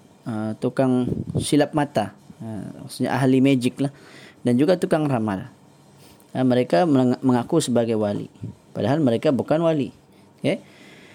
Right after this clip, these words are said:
Syekhul Islam telah menuliskan, uh, dalam, telah menulis sebuah kitab yang beliau beri judul sebagai Al-Furqan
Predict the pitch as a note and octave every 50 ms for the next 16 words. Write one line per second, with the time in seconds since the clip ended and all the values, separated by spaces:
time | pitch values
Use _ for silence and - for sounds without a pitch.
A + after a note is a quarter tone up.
0 | - - - - - - - - - - G#3+ G#3 - B3 B3 G#3+ - G#3+ A#3 B3
1 | B3+ A#3+ A3+ G3 F#3 F3+ F3 F3 F3 G3 G3+ G3 - - F3+ F3+ F#3+ G3+ G3 G3+
2 | G#3+ G#3+ - - - D#3 D3+ D3+ D3+ D3+ D3+ D3+ - - - E3+ F3+ F3 D#3 D3+
3 | D3+ C3+ B2 B2 C3+ E3+ F3+ - - - - - - - - - - C3+ B2 B2+
4 | C3 B2+ - - - - - - C#3 C3 C#3+ F#3+ - - - - - - - -
5 | - B2+ C3 C#3+ D#3+ E3 E3+ D3+ C3+ C3 C3 C3+ C#3 C3+ A#2+ A#2+ A#2 A#2+ A2 A#2
6 | A#2+ A2 C#3 D3 D#3 D#3+ D#3 - A#2 A#2 A#2 A#2 C#3 D3 D3+ - - A#2+ B2 B2+
7 | B2 B2 - A#2+ A#2 G#2+ - - D#3 E3 F3 F#3+ F#3+ -